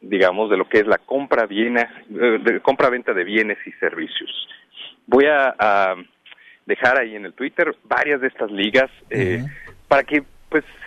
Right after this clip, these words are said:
Speaker 1: los radioescuchas puedan escu-, eh, puedan ver de qué se trata, si, eh, si pueden acoplarlo a, a, a sus proyectos tal vez. Es algo que viene no solo de tendencia, sino que es una herramienta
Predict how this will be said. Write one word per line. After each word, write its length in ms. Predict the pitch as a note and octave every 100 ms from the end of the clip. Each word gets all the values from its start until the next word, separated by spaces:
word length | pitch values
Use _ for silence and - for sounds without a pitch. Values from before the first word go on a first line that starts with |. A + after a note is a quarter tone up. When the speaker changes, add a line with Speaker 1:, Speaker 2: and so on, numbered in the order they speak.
| -
Speaker 1:
los 100 | C3+
radioescuchas 480 | C3+ C#3 - F3 F#3
puedan 280 | - D#3+ D3+
escu-, 180 | - -
eh, 140 | A#2+ -
puedan 240 | C#3+ C#3 C3+
ver 220 | C3+ C3+ _ _ - _ _
de 120 | - A#2
qué 120 | D#3+
se 120 | E3+
trata, 460 | - G#2+ G#2 A#2 A2+
si, 360 | - - A2
eh, 120 | G#2+ -
si 100 | A2
pueden 380 | - C#3 D#3 C#3+
acoplarlo 680 | - G#2+ G2 G#2 A2 G2+
a, 300 | E2 E2+ - - -
a, 60 | G2
a 200 | - G#2
sus 180 | - A2
proyectos 580 | - F#2 A2+ C#3 - -
tal 200 | A2+ G2+
vez. 220 | F#2+ F#2 - - - - - _
Es 180 | A#2 B2 - - -
algo 460 | B2+ D3 D#3+ D#3+ - _ _
que 120 | - A2+
viene 340 | C3+ D#3+ D#3
no 140 | C3+
solo 400 | C#3+ - C3+ C3
de 120 | A#2 G2
tendencia, 760 | G2 F2+ F2+ G#2 G#2 - - - - - - -
sino 240 | - G#2
que 120 | - C3+
es 120 | C#3+
una 140 | C3+
herramienta 640 | A2 F#2+ A2 C#3 - D3